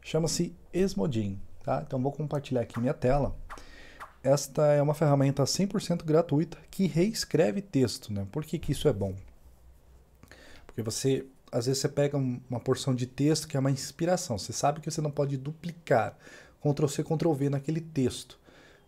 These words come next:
mas essa é uma ferramenta que te auxilia nisso. Vamos supor aqui, vamos entrar aqui no site do Wiki-, Wikipedia, né? Nós temos aqui um, um...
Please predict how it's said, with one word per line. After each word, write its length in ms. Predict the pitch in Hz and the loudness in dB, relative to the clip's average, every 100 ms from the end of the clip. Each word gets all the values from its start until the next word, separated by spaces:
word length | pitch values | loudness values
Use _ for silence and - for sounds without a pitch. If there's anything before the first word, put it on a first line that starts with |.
| - | -6
mas 600 | 113 123 127 135 151 - | 0 4 6 6 2 -2
essa 200 | 151 139 | -2 0
é 40 | 151 | 0
uma 80 | |
ferramenta 420 | 143 147 143 143 - | 0 2 2 0 -2
que 80 | |
te 80 | 147 | 0
auxilia 500 | 156 - 165 151 175 | 2 2 0 2 2
nisso. 360 | 131 98 - - - 127 | 0 0 -4 -12 -12 -4
Vamos 180 | 147 | -2
supor 340 | - 143 127 131 | -2 0 4 4
aqui, 240 | 127 98 | 2 -4
vamos 260 | 98 120 123 | -2 0 2
entrar 260 | 120 - | 0 0
aqui 180 | 123 - | 0 2
no 80 | 139 | 0
site 360 | - 127 127 - | 2 2 2 0
do 100 | 120 | -2
Wiki-, 260 | 139 - - | -2 -4 -4
Wikipedia, 600 | 135 156 151 - - - - - - - - - - - - - | -4 -2 -4 -4 -6 -12 -18 -18 -18 -18 -16 -16 -16 -16 -18 -12
né? 140 | 101 113 | -8 -2
Nós 200 | 135 - | -2 -2
temos 260 | 120 117 | -2 0
aqui 260 | 117 - 113 | -2 -2 -2
um, 80 | 107 | -2
um... 640 | 107 - 110 101 98 98 | -2 -6 -8 -8 -8 -8